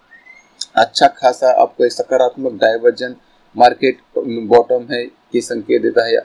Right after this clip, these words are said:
on या नकारात्मक डाइवर्जन हो रहा है, market top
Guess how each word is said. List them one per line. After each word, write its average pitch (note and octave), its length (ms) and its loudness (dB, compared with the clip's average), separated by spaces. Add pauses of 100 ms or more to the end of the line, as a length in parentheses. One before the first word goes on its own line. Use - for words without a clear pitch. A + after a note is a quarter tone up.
on C#3+ 200 2 (440)
या A2+ 60 -4
नकारात्मक B2+ 840 0 (160)
डाइवर्जन A#2+ 560 0
हो B2 180 0
रहा A#2 160 6
है, A2 140 -4 (460)
market A#2+ 380 4
top C3 220 0